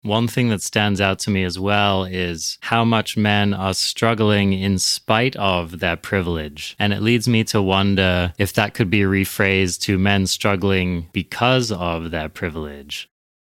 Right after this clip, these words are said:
Or perhaps another way to say it is one of the many effects of a patriarchal or male dominant culture is depressed, sad, and unhappy men.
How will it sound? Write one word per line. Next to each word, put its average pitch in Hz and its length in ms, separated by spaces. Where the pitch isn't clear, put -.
Or 104 80
perhaps 104 360
another 107 260
way 98 200
to 98 120
say 92 300
it 87 80
is 87 260
one 104 560
of 98 400
the 90 80
many 95 320
effects - 880
of 95 100
a 90 80
patriarchal 92 760
or 87 180
male 90 300
dominant 87 500
culture 87 720
is 101 720
depressed, - 840
sad, 95 460
and 90 140
unhappy 87 500
men. 80 300